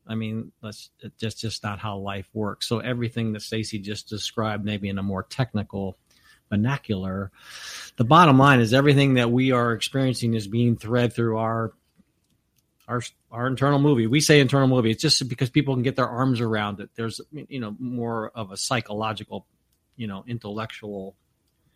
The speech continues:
you know, term for that. But so, yeah, it, you know, and then, so then we're having this experience, and then our partner, you know, husband, wife, spouse, significant other, whatever, is having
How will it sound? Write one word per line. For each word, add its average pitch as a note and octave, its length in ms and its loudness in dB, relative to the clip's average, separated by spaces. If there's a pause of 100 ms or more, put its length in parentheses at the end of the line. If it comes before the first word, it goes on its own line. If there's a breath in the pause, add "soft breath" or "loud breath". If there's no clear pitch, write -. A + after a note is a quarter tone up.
(180)
you A2+ 80 -6
know, F2+ 280 -10
term D3 320 0
for G#2 140 -2
that. F#2+ 360 -8
But G#2+ 200 -8 (800 loud breath)
so, D3 200 0
yeah, C#3+ 220 4
it, C3 380 -4
you C#3 140 -2
know, A#2 160 0
and B2+ 140 4
then, B2 160 4
so - 180 2
then B2 460 2
we're C#3+ 180 2
having B2 440 4
this A#2 220 0
experience, B2+ 680 -2
and B2 80 0
then A#2+ 80 2
our A#2 180 2
partner, C3 640 -2
you A2+ 80 -10
know, B2+ 380 -10
husband, A#2+ 480 -4
wife, B2 260 -2
spouse, A#2 500 -6
significant A#2+ 460 -2
other, A#2+ 160 -2
whatever, A#2+ 380 -2
is A#2 100 -4
having A#2+ 440 0